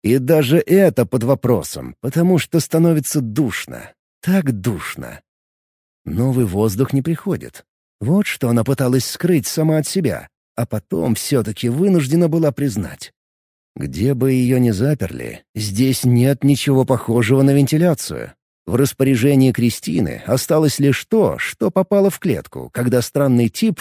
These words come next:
принёс сюда пленницу. Но это так мало, ничтожно мало.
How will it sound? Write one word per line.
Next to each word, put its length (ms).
принёс 400
сюда 280
пленницу. 680
Но 200
это 140
так 220
мало, 460
ничтожно 720
мало. 500